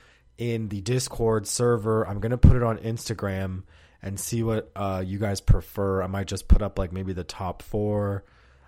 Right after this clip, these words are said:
uh, names that we selected. Um, but we are looking at the end of May.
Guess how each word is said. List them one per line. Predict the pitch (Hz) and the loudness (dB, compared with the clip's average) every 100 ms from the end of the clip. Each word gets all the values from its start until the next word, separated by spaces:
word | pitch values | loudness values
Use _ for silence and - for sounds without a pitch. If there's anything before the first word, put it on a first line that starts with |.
| _ | _
uh, | 90 87 85 | -10 -8 -6
names | 101 120 127 123 123 | -4 -2 -2 -2 -2
that | 120 107 | -2 -2
we | 113 | -2
selected. | 110 110 107 104 - 107 104 95 | -4 -4 -4 -4 -4 -4 -2 -4
Um, | - 90 90 87 80 | -8 -8 -6 -8 0
but | - | 0
we | 101 - | 0 0
are | 120 127 | 2 2
looking | 143 139 139 | 2 0 -4
at | 135 | -4
the | 127 | -2
end | 127 127 | -2 -2
of | 117 | -4
May. | 107 117 113 110 110 | -4 -4 -2 -2 -4